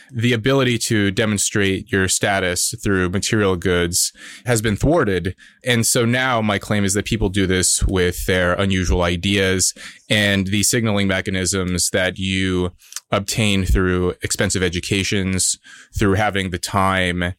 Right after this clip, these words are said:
and the means to read and consume interesting and, and unusual ideas, unconventional opinions, and so forth. And this is drawn from another sociologist from the mid twentieth century named Pierre Bourdieu.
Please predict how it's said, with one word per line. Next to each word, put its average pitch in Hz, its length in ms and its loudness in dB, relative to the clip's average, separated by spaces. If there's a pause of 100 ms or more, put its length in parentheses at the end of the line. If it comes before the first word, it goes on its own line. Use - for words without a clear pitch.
(240)
and 95 220 2
the 95 60 0
means 95 520 0
to 92 200 -2
read 104 320 0
and 90 160 -2
consume 101 680 0
interesting 95 540 -2
and, 92 140 0
and 90 220 -2
unusual 90 640 0
ideas, 92 500 0
unconventional 92 800 0
opinions, 98 560 0
and 87 100 -2
so 92 200 0
forth. 92 420 0 (480)
And 117 380 2 (140)
this 139 300 0
is 113 160 0
drawn 101 360 0
from 95 440 0 (380)
another 185 240 2
sociologist 98 640 0
from 107 140 0
the 101 80 2
mid 120 160 0
twentieth 95 300 0
century 95 340 0
named 92 220 0
Pierre 104 180 0
Bourdieu. 92 560 0